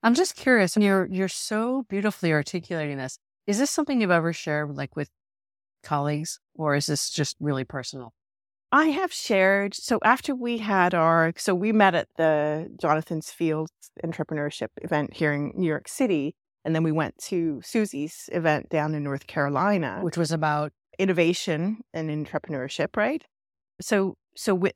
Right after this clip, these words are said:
Speaker 2: with her creativity there and kind of bringing that out. I've forgotten exactly what that was called, but it, we did a lot of, like, painting, and she was talking about the fifteen minutes in the morning that painting. And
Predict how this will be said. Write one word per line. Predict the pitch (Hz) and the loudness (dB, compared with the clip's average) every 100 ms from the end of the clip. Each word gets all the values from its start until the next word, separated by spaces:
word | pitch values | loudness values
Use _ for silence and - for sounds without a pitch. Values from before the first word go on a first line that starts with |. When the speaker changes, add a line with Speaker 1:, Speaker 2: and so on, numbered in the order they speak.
| 190 | 0
Speaker 2:
with | 180 190 | 0 -2
her | - 196 | 0 -2
creativity | 185 - 180 156 - - 269 214 170 | -2 -4 0 -2 -4 -4 -2 0 -2
there | 151 147 147 | 0 2 4
and | 151 147 156 156 | 2 0 -4 -4
kind | - 170 | -2 -2
of | 165 _ - | -2 _ 0
bringing | 185 170 165 | 2 2 0
that | 156 147 | 2 2
out. | 156 143 110 | 2 0 -2
I've | 175 | -4
forgotten | - 233 247 | -6 -4 -4
exactly | 202 170 147 - | -4 -2 -2 -2
what | 160 85 | -4 -2
that | 113 - | -4 -6
was | 156 | -6
called, | - 151 147 | 2 2 4
but | 170 | -2
it, | 113 | -4
we | 185 | -4
did | 185 233 | 0 2
a | 226 | 2
lot | 196 185 202 | 6 6 6
of, | 202 - | 2 0
like, | 165 - | -2 -2
painting, | - 185 190 165 151 | -4 0 0 -2 -2
and | 160 | -4
she | - | -4
was | 180 | -8
talking | - 175 180 | -4 -4 0
about | 262 113 - | 0 0 -2
the | 185 | -2
fifteen | - 196 - 190 175 | 0 0 0 -2 0
minutes | 170 160 - - | 0 -2 -4 -2
in | 170 | -2
the | |
morning | 156 156 156 | -2 -2 -2
that | 160 - | -4 -6
painting. | - 170 180 185 165 165 | -6 -6 -2 0 0 0
And | 160 | -2